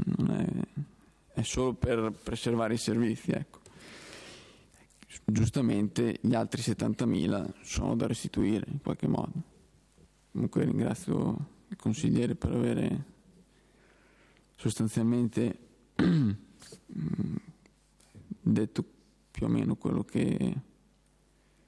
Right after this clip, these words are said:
che un bilancio di questo tipo può dire, perché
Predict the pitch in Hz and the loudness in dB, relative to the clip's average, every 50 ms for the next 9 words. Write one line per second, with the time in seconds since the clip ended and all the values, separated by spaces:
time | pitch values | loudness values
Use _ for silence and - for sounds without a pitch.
0 | _ _ _ _ - - - _ _ _ _ _ _ _ _ _ - - 117 113 | _ _ _ _ -20 -20 -20 _ _ _ _ _ _ _ _ _ -2 0 2 4
1 | 110 113 117 120 120 120 113 - 107 107 - 120 113 117 117 110 117 117 123 - | 4 4 4 4 2 0 0 2 0 2 2 2 0 0 0 0 0 0 0 0
2 | - 107 98 104 104 104 92 - - - - - 180 - - 107 - - - | 0 0 0 0 0 0 0 0 -2 -4 -4 -4 -4 -2 -2 -2 -2 -4 -6